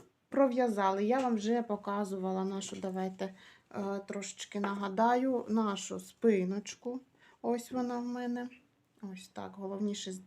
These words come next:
тут у нас, е, цей саме, м, виріз.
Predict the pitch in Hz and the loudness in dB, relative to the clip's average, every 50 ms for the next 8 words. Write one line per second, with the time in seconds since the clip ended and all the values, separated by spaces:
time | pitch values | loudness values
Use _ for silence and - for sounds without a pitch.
0 | _ - - 185 185 185 - - 190 190 190 190 180 180 180 - - - 196 190 | _ -10 -8 -8 -8 -8 -12 -16 -12 -8 -6 -4 -4 -4 -6 -10 -10 -8 -6 -6
1 | 190 185 185 190 - - 202 190 180 180 185 - - - 180 180 180 175 175 175 | -6 -6 -8 -10 -12 -6 -4 -4 -4 -4 -6 -10 -10 -10 -8 -6 -6 -6 -6 -8
2 | 185 - - 185 180 180 175 175 - - - 208 202 220 214 196 208 247 269 - | -8 -10 -8 -6 -6 -6 -6 -8 -10 -6 -4 0 4 4 4 4 4 2 0 -2
3 | - | -10